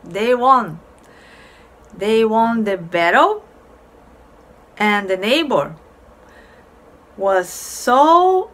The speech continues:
uh, impressed that, uh, they didn't ever bother the little village anymore.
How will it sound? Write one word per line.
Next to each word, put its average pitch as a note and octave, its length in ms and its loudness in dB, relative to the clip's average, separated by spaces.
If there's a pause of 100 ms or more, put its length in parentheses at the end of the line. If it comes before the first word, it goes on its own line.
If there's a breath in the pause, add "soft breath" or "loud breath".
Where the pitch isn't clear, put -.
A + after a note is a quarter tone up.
(120)
uh, A3 200 -4
impressed B3+ 920 -2 (1400 soft breath)
that, A3+ 420 0
uh, G3 100 0
they G#3 260 -2
didn't A3 340 -6
ever F#3+ 280 -6
bother E3+ 540 -2 (2000)
the F#3 160 -2
little G3 260 -2
village F3+ 460 -6 (600)
anymore. F#3 600 -8